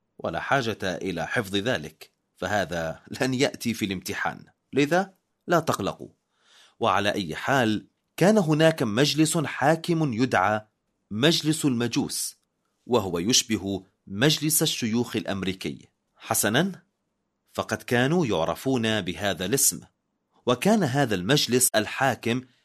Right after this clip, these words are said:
يحكم في الإمبراطورية البارثية الفارسية في ذلك الوقت. والآن اسمعوني، لقد كان هذا المجلس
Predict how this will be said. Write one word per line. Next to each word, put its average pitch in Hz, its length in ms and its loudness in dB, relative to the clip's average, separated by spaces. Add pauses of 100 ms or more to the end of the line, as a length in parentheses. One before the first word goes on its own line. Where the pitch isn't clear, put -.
(400)
يحكم 175 560 2
في 165 140 2
الإمبراطورية 127 840 2
البارثية 92 580 0
الفارسية 101 680 0
في 98 160 -4
ذلك 87 360 -2
الوقت. - 580 -8 (240)
والآن 139 500 0 (120)
اسمعوني، 113 720 0 (680)
لقد 139 300 2
كان 220 260 4
هذا 139 340 2
المجلس 87 680 0